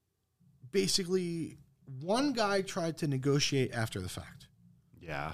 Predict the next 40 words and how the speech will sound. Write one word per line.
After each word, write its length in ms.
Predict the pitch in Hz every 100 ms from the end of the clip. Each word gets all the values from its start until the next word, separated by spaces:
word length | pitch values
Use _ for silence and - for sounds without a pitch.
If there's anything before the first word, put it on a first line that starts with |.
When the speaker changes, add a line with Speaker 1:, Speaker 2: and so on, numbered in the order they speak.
| 175
Speaker 1:
"Okay, 240 | 180 190
I'll 180 | 147 175
take 220 | 185 196
this 200 | 180 165
watch 260 | 175 160 160
for 120 | 139
three 200 | 135 156
thousand." 380 | 151 127 104 - -
Speaker 2:
Yeah. 220 | 98 92 185
Speaker 1:
"Okay, 160 | 175 -
meet 160 | 165 175
me 80 | 180
here. 220 | 175 165
No 180 | 196 262
problem." 360 | 226 196 190 98
Speaker 2:
Yeah. 160 | 92
Speaker 1:
Blah, 80 | 95
blah, 160 | 151 165
blah. 80 | - - _ _ _ _ _ _ _ _ _ _ _ _ _ - 139
"Oh, 40 |
it's 120 | 123 -
got 160 | 120
this 160 | - -
little 140 | 110
tiny 200 | - - -
scratch." 360 | - 92 92
Speaker 2:
Yeah. 400 | 92 78 76 78 - - -
Speaker 1:
"I'll 80 |
give 160 | 147 151
you 60 | 139
twenty-five 400 | 139 120 107 104
hundred." 320 | 104 87 -
Speaker 2:
Yeah, 220 | 67 -
it's 180 | - -
like 200 | 87 80
Speaker 1:
I'm 40 | 78 - 147
like, 80 |
"No." 60 | 87 -
Speaker 2:
Yeah. 260 | 107 73 60 -
Speaker 1:
No. 100 | -